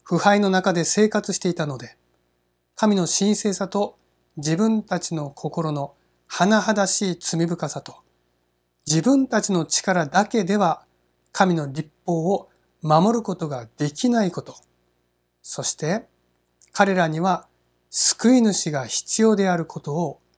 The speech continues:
誠に自覚していなかった。そして彼らは直ちに神と契約を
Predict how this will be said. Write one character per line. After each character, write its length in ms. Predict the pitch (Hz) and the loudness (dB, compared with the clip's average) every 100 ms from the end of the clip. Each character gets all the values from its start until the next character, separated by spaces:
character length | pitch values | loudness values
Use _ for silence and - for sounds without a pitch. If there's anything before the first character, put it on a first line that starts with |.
| _ _ _ _ | _ _ _ _
誠 440 | - 156 170 220 220 | 0 2 2 0 2
に 240 | 208 208 _ _ _ _ - | 2 0 _ _ _ _ -4
自 120 | 165 | -2
覚 300 | - 214 208 | 2 0 0
し 100 | 185 | -6
て 220 | - 196 - | -4 -6 -4
い 60 | |
な 140 | 147 175 | -4 -4
か 120 | 147 | -8
っ 60 | - _ | -14 _
た。 200 | - - _ _ _ _ _ _ _ _ _ _ _ _ _ _ _ _ _ _ _ | -20 -20 _ _ _ _ _ _ _ _ _ _ _ _ _ _ _ _ _ _ _
そ 200 | - 170 | -8 -4
し 120 | 147 | -2
て 300 | - 180 214 _ _ _ _ _ _ | 0 -2 -2 _ _ _ _ _ _
彼 240 | - 196 190 | -2 0 2
ら 120 | 165 | 0
は 260 | 156 170 - _ _ _ | 0 -2 -6 _ _ _
直 340 | - 262 254 | 4 6 6
ち 200 | 220 - | 4 2
に 180 | 185 143 - _ _ _ _ _ | 2 0 -8 _ _ _ _ _
神 240 | - 170 | -2 -2
と 220 | 147 127 - | -4 -12 -12
契 340 | - 190 214 214 | -2 2 4 4
約 360 | 196 - 196 | 2 -2 0
を 140 | 220 | 0